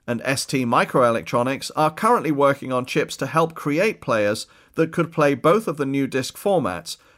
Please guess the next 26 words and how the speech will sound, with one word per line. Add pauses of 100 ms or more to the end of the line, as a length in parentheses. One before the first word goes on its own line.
according
to
company
statements
and
press
reports, (280)
and
consumer
electronics
companies
are
reportedly
planning
players (220)
that
can
handle
both
formats. (460)
An
L
G
Electronics
spokesman
said